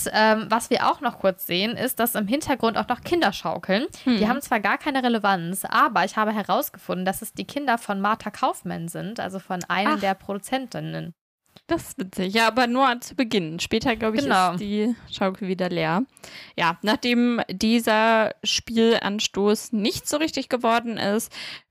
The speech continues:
Speaker 2: fangen sie jetzt nochmal an. Joey hat diesmal den Ball, täuscht einen Wurf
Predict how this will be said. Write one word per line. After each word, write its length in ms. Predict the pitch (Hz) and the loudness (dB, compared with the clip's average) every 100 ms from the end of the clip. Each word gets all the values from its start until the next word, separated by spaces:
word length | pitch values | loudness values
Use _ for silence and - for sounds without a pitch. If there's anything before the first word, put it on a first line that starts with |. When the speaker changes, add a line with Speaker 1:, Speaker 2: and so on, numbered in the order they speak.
| _ - | _ -8
Speaker 2:
fangen 280 | - 220 233 | -2 2 2
sie 80 | 208 | 2
jetzt 200 | 196 - | 0 -4
nochmal 420 | 190 220 269 294 | 0 2 4 2
an. 240 | 240 240 233 | 0 0 2
Joey 440 | 220 226 240 233 | 2 4 4 2
hat 220 | 233 220 - | 0 -4 -4
diesmal 460 | 214 - 220 208 | -4 0 2 2
den 380 | 196 202 202 190 | 2 0 0 0
Ball, 340 | 190 196 214 | 2 4 2
täuscht 380 | 220 - 220 - | 2 2 2 2
einen 240 | 208 196 185 | -2 0 2
Wurf 300 | 226 359 | 4 2